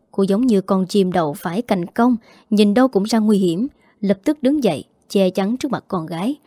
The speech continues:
giọng đầy tức tối. "Các người làm gì tới đây?" Bà Hòa khá bất ngờ trước thái độ của Như. Xưa nay dù bà bắt nạt, chửi rủa thậm tệ thế nào, cô cũng không dám tỏ thái độ.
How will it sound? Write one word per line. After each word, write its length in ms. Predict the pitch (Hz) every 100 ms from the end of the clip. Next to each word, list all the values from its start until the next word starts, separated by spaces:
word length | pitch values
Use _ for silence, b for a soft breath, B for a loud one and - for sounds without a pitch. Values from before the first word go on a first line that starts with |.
| b b -
giọng 280 | 196 196
đầy 200 | 202 190
tức 200 | 190 359 -
tối. 240 | 220 233 294 _ _ _ -
"Các 160 | 330 247
người 120 | 208
làm 180 | 208 196
gì 100 | 202
tới 120 | 262
đây?" 160 | 220 - _ _ _ _ _ _ _ _ -
Bà 120 | 202
Hòa 320 | 202 202 196 196
khá 240 | - 311
bất 180 | 381 370
ngờ 180 | 190 175
trước 120 | 233
thái 100 | 277
độ 140 | 214 135
của 160 | 202
Như. 240 | 214 202 190 - _ _ _
Xưa 260 | - 220 214
nay 220 | 214 214
dù 140 | 185
bà 140 | 175 170
bắt 220 | 262 -
nạt, 200 | 185 143 _
chửi 240 | - 190 233
rủa 200 | 202 240
thậm 280 | 226 196 190
tệ 180 | 180
thế 100 | 185
nào, 280 | 302 220 151 b b b
cô 120 | - 277
cũng 200 | 220 277
không 280 | 302 294
dám 220 | 262 302 415 _
tỏ 240 | 208 170
thái 140 | 202 294
độ. 280 | 190 135